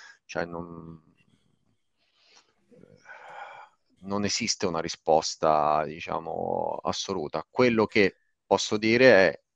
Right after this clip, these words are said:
conoscere Java in ambito lavorativo, per chi sta iniziando, per chi vuole trovare lavoro in questo contesto, Java è un linguaggio <coughs> conosciuto, utilizzato, c'è moltissimo codice legacy,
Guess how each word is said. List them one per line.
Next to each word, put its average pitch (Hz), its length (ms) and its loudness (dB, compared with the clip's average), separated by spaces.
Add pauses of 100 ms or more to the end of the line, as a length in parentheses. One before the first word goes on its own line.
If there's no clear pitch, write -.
(160)
conoscere 95 640 -6
Java 90 640 2 (680)
in 87 100 -6
ambito 90 340 -4
lavorativo, 87 640 -2
per - 200 -12
chi - 120 -10
sta - 180 -8
iniziando, 90 640 4
per - 100 -14
chi - 140 -10
vuole 95 260 -2
trovare 85 540 6
lavoro 85 400 -2
in 82 100 -18
questo 82 1080 -6
contesto, 110 920 0 (560)
Java 101 580 4 (140)
è 82 120 -6
un 80 120 -8
linguaggio 90 680 -4
<coughs> - 20 -6
conosciuto, - 840 0
utilizzato, 87 1200 -4 (200)
c'è - 160 -4
moltissimo 104 640 -4
codice 98 360 0
legacy, 73 680 -2